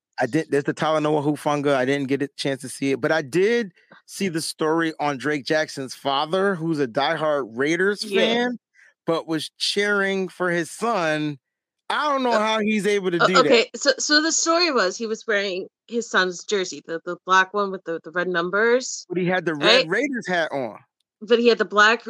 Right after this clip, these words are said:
Speaker 2: uh, and red Raiders hat on, and then, like, I, I think Raider pants on as well.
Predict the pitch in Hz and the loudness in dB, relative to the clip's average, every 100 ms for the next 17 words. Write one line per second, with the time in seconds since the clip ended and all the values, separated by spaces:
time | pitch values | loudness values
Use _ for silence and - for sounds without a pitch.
0 | - 190 185 180 180 - 196 185 175 175 | -6 0 2 2 0 -4 -4 -2 -2 -2
1 | 170 180 165 180 - 175 165 - 170 165 | -2 -4 -2 -4 -4 0 2 4 4 4
2 | - 180 175 156 - _ _ - 175 - | 0 -6 -4 -6 -8 _ _ -10 -10 -6
3 | 180 170 185 175 170 175 185 185 - - | -8 -6 -10 -8 -4 -4 -4 -8 -10 -10
4 | 233 220 220 220 208 190 175 180 226 254 | -4 -4 0 0 0 2 4 6 4 -2